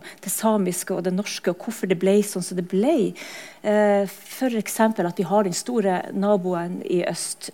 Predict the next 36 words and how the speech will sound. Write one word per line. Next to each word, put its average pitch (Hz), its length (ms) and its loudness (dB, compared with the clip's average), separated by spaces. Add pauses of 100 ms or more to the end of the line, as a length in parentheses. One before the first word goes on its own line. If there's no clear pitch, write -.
Russland, 175 440 -4
som 180 180 -6
gjorde 185 320 0 (560)
at 175 100 -8
det 196 120 2
var 180 100 2
viktig 208 400 0
for - 80 -2
den 185 160 0
norske - 340 -6
staten - 540 -4 (100)
å 180 60 0 (160)
ha 190 140 4 (420)
en 175 80 0
stasjonær, 185 1000 4
en 185 220 4
bofast 214 580 -2
befolkning - 560 -6
som 170 300 -6 (160)
definerte 185 480 2
seg - 160 -6
selv 170 220 -2
som 233 180 2
norsk. - 460 -2 (880)
Og 208 80 -4 (100)
det 233 140 8 (160)
er 202 140 8
en 180 120 0
del 190 140 4
av 160 100 -4
bakgrunnen 185 560 -4
for 170 220 -6
fornorskningspolitikken. 220 1500 -6 (560)
Ehm, 196 720 2 (520)
og 175 120 -8
det, 254 260 0